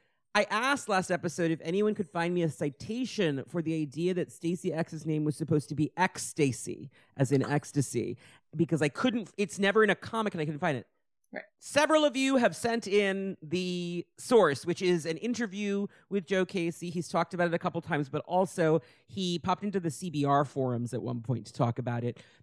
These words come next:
Speaker 1: Basically, he named her Ecstasy, X hyphen Stacy,
Speaker 2: Mm-hmm.
Speaker 1: and Marvel said they weren't comfortable with promoting drug use. <laughs> And he said, "Given the rest of the plot that I got away with in this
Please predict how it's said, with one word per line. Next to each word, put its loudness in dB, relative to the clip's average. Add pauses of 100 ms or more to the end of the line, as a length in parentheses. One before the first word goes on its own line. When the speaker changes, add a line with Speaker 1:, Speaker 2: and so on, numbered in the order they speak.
Speaker 1:
Basically, 2
he -4
named -4
her 0
Ecstasy, -4
X -4
hyphen -2
Stacy, -6
Speaker 2:
Mm-hmm. -8
Speaker 1:
and 2 (100)
Marvel 0
said -2
they -2
weren't -2
comfortable -2
with -2
promoting 2
drug -6
use. -12 (960)
<laughs> 0 (1000)
And 6
he 6
said, 4
"Given 4
the 4
rest 4
of -4
the 4
plot 4
that 4
I 6
got 4
away 2
with 2
in -2
this 0